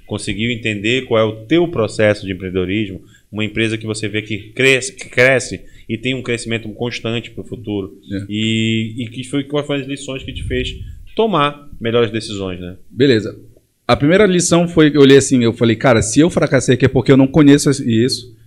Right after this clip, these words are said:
Speaker 2: e eu tô da mão de outra pessoa." E aí eu fui estudar marketing digital. Eu lembro de ter, iniciei um tre-, eu falei assim, "Eu, eu queria fazer um e-commerce, contratei uma pessoa que não sabia, então vou aprender." E aí eu comecei a descobrir um universo que poucas pessoas enxergam. Caiu uma cortina.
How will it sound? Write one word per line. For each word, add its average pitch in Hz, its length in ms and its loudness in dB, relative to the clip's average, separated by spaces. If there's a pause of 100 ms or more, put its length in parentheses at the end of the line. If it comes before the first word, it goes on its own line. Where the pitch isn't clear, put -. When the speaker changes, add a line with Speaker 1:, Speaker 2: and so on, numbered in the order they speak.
Speaker 2:
e 113 60 -6
eu 113 60 -2
tô 123 80 0
da 123 120 2
mão 127 140 2
de 120 80 -2
outra 135 140 -4
pessoa." 113 520 -4 (220)
E 113 60 2
aí 117 60 8
eu 120 40 6
fui 131 140 2
estudar 131 280 0
marketing 127 320 -2
digital. 123 600 -2 (360)
Eu 98 80 -6
lembro 107 280 -2
de 107 100 -6
ter, 110 280 -2
iniciei 123 640 4
um 160 100 2
tre-, 147 160 4
eu 127 100 4
falei 131 140 0
assim, 139 100 0
"Eu, 123 140 0
eu - 80 -2
queria 147 180 4
fazer 165 180 2
um 170 60 2
e-commerce, 120 420 0
contratei 120 400 0
uma 123 120 -2
pessoa 123 240 -2
que 131 80 -2
não 131 100 4
sabia, 139 320 0
então 170 160 -4
vou 151 80 0
aprender." 147 720 -4
E 143 60 6
aí 143 40 10
eu 156 60 8
comecei 165 380 2
a - 20 6
descobrir 147 420 0
um 165 60 2
universo 120 760 2 (400)
que - 140 -12
poucas 151 480 4
pessoas 127 320 0
enxergam. 98 380 -2
Caiu - 200 2
uma 135 160 4
cortina. 107 760 -2